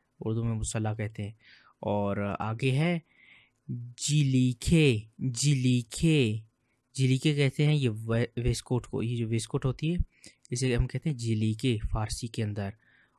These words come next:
और जिगर को जिगर ही कहेंगे, जीगर, जीगर, ठीक है। और उसके बाद अगर आप देखें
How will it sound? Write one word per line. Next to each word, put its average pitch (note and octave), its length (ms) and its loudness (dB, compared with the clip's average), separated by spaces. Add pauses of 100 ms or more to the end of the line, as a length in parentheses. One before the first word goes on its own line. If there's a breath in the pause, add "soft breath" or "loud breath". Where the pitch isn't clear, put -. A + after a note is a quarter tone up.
और A2+ 200 -2
जिगर C3 400 0
को C3 160 -2
जिगर A#2+ 400 0
ही C#3 120 2
कहेंगे, C3 320 0
जीगर, A#2+ 720 0 (240)
जीगर, A#2+ 720 -2
ठीक D#3 200 -6
है। F3+ 120 -6 (1300)
और A2 320 0
उसके - 260 -2
बाद A2+ 260 -2
अगर A#2 220 -2
आप A2 120 -4
देखें B2 520 -6